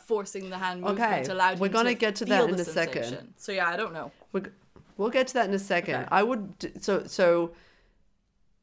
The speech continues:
Speaker 2: we're gonna get, we're gonna get into that actually right now, 'cause it's interesting that you say that, because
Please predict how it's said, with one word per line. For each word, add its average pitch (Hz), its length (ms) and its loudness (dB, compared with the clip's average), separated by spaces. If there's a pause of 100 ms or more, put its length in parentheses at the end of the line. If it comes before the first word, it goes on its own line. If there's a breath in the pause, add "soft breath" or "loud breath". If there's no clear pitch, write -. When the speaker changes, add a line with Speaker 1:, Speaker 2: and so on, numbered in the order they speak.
(280)
Speaker 2:
we're 190 140 4
gonna 185 160 4
get, - 240 2
we're 180 80 -2
gonna 202 200 2
get 160 120 0
into 160 140 -4
that 143 140 -2
actually 135 280 -4
right 139 180 -2
now, 139 140 -2
'cause 156 180 -6
it's 156 60 -10
interesting 196 340 0
that 131 100 -4
you 147 100 -4
say 151 220 -2
that, - 200 -4
because 151 800 -2